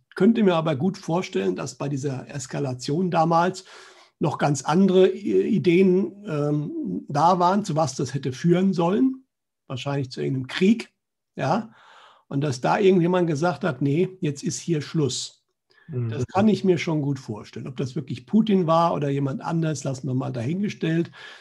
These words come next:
Speaker 1: Aber was in Israel jetzt erstmal passiert ist, wobei jetzt, wie gesagt, man vorsichtig sein muss, ob das jetzt schon mit der neuen Regierung so das Gelbe vom Ei ist, ist eine andere Frage.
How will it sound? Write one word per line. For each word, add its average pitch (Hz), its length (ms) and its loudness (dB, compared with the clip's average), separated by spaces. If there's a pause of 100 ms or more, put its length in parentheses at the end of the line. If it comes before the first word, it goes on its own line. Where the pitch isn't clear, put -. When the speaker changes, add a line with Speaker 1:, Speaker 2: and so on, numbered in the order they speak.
Speaker 1:
Aber 147 160 -2
was 147 140 0
in 233 100 -2
Israel 202 460 0
jetzt 170 180 -4
erstmal 156 320 -4
passiert 180 500 0
ist, - 320 -4 (280)
wobei 139 280 -2
jetzt, - 460 -6
wie 156 140 -4
gesagt, 143 340 -2
man 135 120 -4
vorsichtig 151 500 -2
sein 147 240 0
muss, 160 200 0
ob - 160 -8
das 127 180 -4
jetzt 123 160 -4
schon 143 300 -4
mit 127 120 -4
der 131 100 -4
neuen 131 260 -2
Regierung 143 380 0
so 131 100 -2
das 123 180 -4
Gelbe 131 240 -2
vom 123 180 -6
Ei 147 180 -2
ist, 165 160 0
ist 151 60 -6
eine 127 140 -2
andere 196 240 4
Frage. 175 480 2